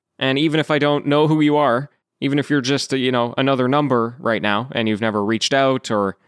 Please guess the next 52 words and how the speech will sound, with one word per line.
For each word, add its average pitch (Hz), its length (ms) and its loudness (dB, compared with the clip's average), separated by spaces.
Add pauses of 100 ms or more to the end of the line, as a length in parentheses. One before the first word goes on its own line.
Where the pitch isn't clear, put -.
(120)
you - 60 -10
don't 110 160 -2
participate 110 540 -4
that 104 160 -2
much 107 420 -4
in 98 220 -2
the 95 100 -4 (160)
Discord 135 500 0
or, 107 280 0
or 120 100 2
whatever 151 340 2
it 101 60 0
is, 95 160 -2
and 117 240 -2
I 139 80 0
don't 135 140 -2
care, 104 280 -2 (120)
you 123 80 0
know, 107 160 -2
you 107 80 -2
don't 117 140 -2
have 120 140 0
to 110 80 -8
do 101 120 -2
that. 87 240 -6 (260)
If 139 100 -2
you're 156 100 2
going 220 220 2
through 190 180 2
a 180 40 4
rough 143 220 0
time, 117 400 -2 (320)
I'm 135 120 0
thinking 135 320 -2
about 104 300 -2
you, 87 80 -6 (340)
okay? 120 300 -4 (320)
And 123 140 -2
we'll 127 100 0
get 143 180 0
through 185 220 2
it 165 80 -4
together. 139 420 0 (280)
Brighter 170 320 2
times 127 400 0
are 113 100 2
ahead. 98 300 -4 (280)
Okay, 113 200 -4
I'll 98 100 -2
stop 117 240 -2
being 107 160 -4
sappy. 92 420 -6